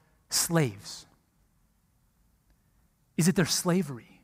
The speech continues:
No. What is worse than slavery? Chapter two,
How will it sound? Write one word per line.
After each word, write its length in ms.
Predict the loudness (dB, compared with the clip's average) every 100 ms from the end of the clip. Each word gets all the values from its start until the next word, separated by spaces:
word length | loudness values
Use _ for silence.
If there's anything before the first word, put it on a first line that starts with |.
| _ _ _ _ _ _ _ _ _ _ _ _ _ _ _ _ _ _
No. 260 | -6 -6 -6 -16 _ _ _ _ _ _ _ _ _ _ _ _ _ _ _ _ _
What 140 | 4 6
is 140 | 6
worse 640 | 2 4 4 2 0 -4 -6 _ _ _ _
than 120 | -2
slavery? 680 | 0 0 0 -2 -2 -14 -20 _ _ _ _ _ _ _ _ _ _ _ _ _ _ _ _
Chapter 260 | -6 -4
two, 420 | -6 -6 -6 -6